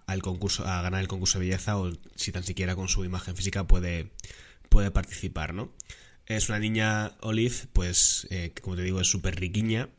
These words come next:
pero no es el ejemplo hipernormativo de lo que sería, pues, una Miss o una, o los modelos de belleza <laughs> infantiles, ¿no? Que solo decirlo da, da como grimita.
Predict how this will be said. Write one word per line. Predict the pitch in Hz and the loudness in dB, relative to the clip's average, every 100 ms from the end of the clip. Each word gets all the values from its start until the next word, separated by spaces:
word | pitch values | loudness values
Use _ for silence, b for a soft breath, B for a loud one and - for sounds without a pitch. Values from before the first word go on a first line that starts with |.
| - - - | -18 -8 -2
pero | 107 120 | 0 0
no | 123 | 0
es | 92 - | 0 0
el | 95 | 0
ejemplo | 98 101 104 104 | -4 -2 -2 -2
hipernormativo | 104 - 90 87 90 90 98 104 101 107 | 0 2 2 0 -2 -2 0 2 2 0
de | 101 85 | -2 -2
lo | 87 | -2
que | - | -2
sería, | 90 90 92 | 0 0 4
pues, | 90 - | 4 4
una | 90 85 | 0 -2
Miss | 87 95 - - | -2 2 2 2
o | 87 85 | -4 -2
una, | 90 90 87 87 B B B B | -2 -2 -2 -4 B B B B
o | 87 | -4
los | 87 87 | -2 -2
modelos | 92 92 92 | 0 0 0
de | 95 | 0
belleza | 90 90 101 98 95 - - - - - - | 0 0 -2 -2 -4 -8 -16 -20 -20 -18 -10
<laughs> | - - 92 - - - - - | -6 -4 -4 -8 -10 -16 -10 0
infantiles, | 117 101 95 95 110 90 | 0 2 0 2 2 2
¿no? | 92 107 | 0 0
Que | 95 90 | 0 0
solo | - 107 | 0 0
decirlo | 98 110 113 | 0 0 0
da, | 95 92 | 2 0
da | 90 92 | 0 -2
como | 98 95 | -4 -4
grimita. | 92 85 87 - 76 | -4 -4 -6 -8 -10